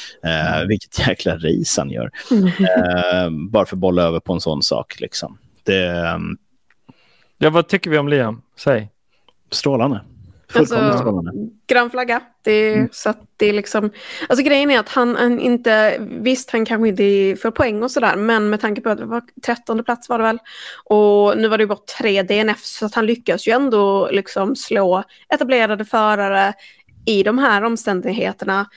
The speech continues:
Speaker 3: och framförallt inte bara i regn, utan också i, liksom, eh, röda flaggor, olyckor hit och dit. Det är liksom, han håller
Speaker 2: Mm.
Speaker 3: sig, liksom, du vet, is i magen.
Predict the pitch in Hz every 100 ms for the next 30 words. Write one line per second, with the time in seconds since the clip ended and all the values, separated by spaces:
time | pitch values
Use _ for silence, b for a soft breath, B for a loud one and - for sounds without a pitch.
0 | B B - - 220 208 226 208 196 190
1 | 214 196 233 240 208 - - 202 208 -
2 | - 127 - 196 202 202 208 - - 185
3 | 185 117 190 190 190 - 185 180 180 185
4 | 190 _ _ _ _ - - - - -
5 | _ - _ _ _ 240 233 214 208 196
6 | 208 202 185 208 196 196 196 - 202 196
7 | - 208 220 180 185 196 190 190 196 -
8 | B B B - 226 208 - 214 202 220
9 | B B B B B B - 233 220 214
10 | 226 208 208 - 196 196 - 196 196 196
11 | 226 233 226 - 226 262 240 233 - -